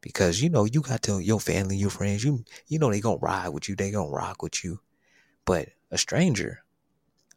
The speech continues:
man, that's judgment. You know, they may judge you. They may say, "Oh, why you, man, look at you, you putting out this stuff and you ain't even that, you know, good at writing," or whatever the case may be.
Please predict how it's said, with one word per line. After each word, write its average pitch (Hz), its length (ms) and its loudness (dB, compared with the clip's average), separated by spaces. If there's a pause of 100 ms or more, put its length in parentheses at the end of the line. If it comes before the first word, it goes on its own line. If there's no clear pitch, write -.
man, 107 360 0 (280)
that's - 360 0 (180)
judgment. - 480 0 (200)
You 104 120 -2
know, 101 120 0
they 110 120 0
may 107 240 -4
judge 104 340 0
you. 104 200 -2 (340)
They 104 80 -2
may 101 180 -2
say, 95 260 -2
"Oh, 95 260 0
why 117 160 0
you, 101 220 -4
man, 120 280 -2
look 131 140 -8
at - 120 -6
you, 113 80 -2
you 101 200 -4
putting 107 240 -4
out 98 160 -8
this 104 160 -2
stuff - 300 -2
and 82 160 -8 (480)
you 131 140 4
ain't 123 140 2
even 107 240 0
that, 107 200 -2 (280)
you 123 120 -4
know, 92 140 -4
good 101 320 0
at 85 140 -8
writing," 87 360 0
or 80 100 -10
whatever 123 280 2
the 117 80 -4
case - 260 -2
may 78 120 -2
be. - 280 -10